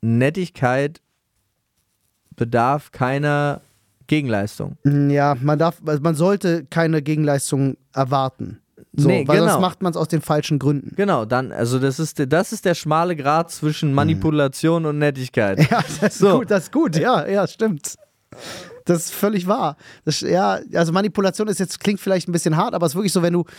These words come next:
Speaker 2: anderen Menschen nur einen Gefallen tust mit einem Hintergedanken
Speaker 1: Ja.
Speaker 2: und was zurückerwartest,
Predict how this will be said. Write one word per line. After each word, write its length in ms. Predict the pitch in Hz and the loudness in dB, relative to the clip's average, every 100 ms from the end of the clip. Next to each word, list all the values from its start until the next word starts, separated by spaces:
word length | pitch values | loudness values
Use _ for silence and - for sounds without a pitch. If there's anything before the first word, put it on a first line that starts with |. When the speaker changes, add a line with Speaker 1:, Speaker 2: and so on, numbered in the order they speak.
| - - - | -18 -18 -6
Speaker 2:
anderen 260 | - 196 202 | -2 0 0
Menschen 240 | 190 196 | 0 2
nur 100 | 196 | 2
einen 80 | 208 | 0
Gefallen 420 | 180 - 185 220 | -4 -2 -2 -2
tust 380 | - 214 202 - | -2 0 0 0
mit 180 | 180 - | -2 0
einem 100 | 160 | 0
Hintergedanken 720 | 196 233 185 151 135 127 - | 0 0 -2 0 0 -2 0
Speaker 1:
Ja. 180 | 165 151 147 | 2 2 0
Speaker 2:
und 140 | 147 | 0
was 200 | 151 147 | -2 -2
zurückerwartest, 920 | 143 202 190 147 143 147 185 208 - | -2 0 0 0 0 0 0 -2 -8